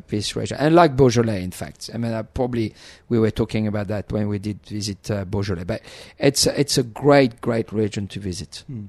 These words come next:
Speaker 1: Mm.
Speaker 2: Mm.
Speaker 1: And, uh, and, and not so hard on your, on your wallet.
Speaker 2: On your wallet.
Speaker 1: Yeah, and then, like I said, you got the Bresse, uh,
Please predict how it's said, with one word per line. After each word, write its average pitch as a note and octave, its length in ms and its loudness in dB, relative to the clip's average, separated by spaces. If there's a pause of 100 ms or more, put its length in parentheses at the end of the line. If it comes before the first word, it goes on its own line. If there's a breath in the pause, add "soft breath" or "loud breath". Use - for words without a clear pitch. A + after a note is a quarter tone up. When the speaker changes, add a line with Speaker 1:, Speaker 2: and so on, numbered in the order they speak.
(100)
Speaker 1:
Mm. F#2+ 240 -4 (500)
Speaker 2:
Mm. A2+ 240 -10
Speaker 1:
And, A#2+ 200 -2
uh, A2+ 240 2
and, A2+ 400 -6
and A2+ 160 -4
not C3+ 180 -2
so A2+ 180 0
hard A2+ 300 0
on G#2+ 160 -2
your, G#2 380 -2 (100)
on G#2 160 -4
your G2 120 -2
wallet. F#2 240 -6
Speaker 2:
On A#2 80 -4
your G#2+ 140 -4
wallet. A2+ 220 -6 (400)
Speaker 1:
Yeah, G2+ 260 -4 (380 loud breath)
and D#3 160 4
then, E3 140 6
like D3+ 220 4
I - 20 2
said, B2+ 260 4
you A#2+ 140 2
got A#2+ 160 2
the A#2 100 2
Bresse, A#2+ 600 2 (480)
uh, A2 400 -2